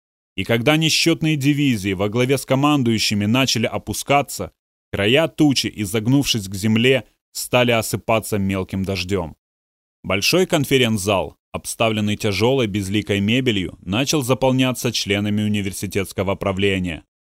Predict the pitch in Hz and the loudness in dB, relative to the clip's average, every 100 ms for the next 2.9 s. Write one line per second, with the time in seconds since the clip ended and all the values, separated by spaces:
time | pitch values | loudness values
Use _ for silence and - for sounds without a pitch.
0 | _ _ _ _ - 185 160 110 98 147 | _ _ _ _ -6 -2 0 0 2 2
1 | 151 127 104 104 - 143 147 117 107 120 | 2 0 0 -2 0 2 2 0 0 0
2 | 120 - 104 - 98 117 131 123 | 0 -2 -4 -4 0 2 4 2